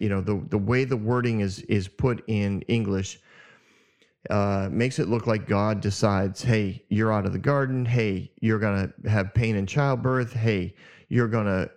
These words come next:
you know, toil and sweat in order to pull things out of the ground. You're gonna have thorns and thistles." And I think that's where mosquitoes came from as well. We, we just kinda push all this on God because that's, that's what it says. And this is where,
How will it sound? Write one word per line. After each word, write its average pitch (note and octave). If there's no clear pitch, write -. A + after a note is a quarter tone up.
you -
know, -
toil B2+
and G2+
sweat B2+
in G#2+
order G#2+
to G#2
pull A#2+
things A2+
out G#2+
of G2
the G2+
ground. C#3
You're A#2
gonna G#2+
have G2
thorns C#3+
and G#2
thistles." C3+
And G2+
I A2+
think A#2
that's G#2+
where G#2
mosquitoes B2
came B2+
from A#2
as A2
well. A#2
We, D#3+
we F3
just G3
kinda E3
push E3+
all D#3+
this D3
on B2+
God A#2+
because C3+
that's, C#3
that's C3
what A#2+
it G#2
says. -
And B2
this F3
is D#3
where, B2+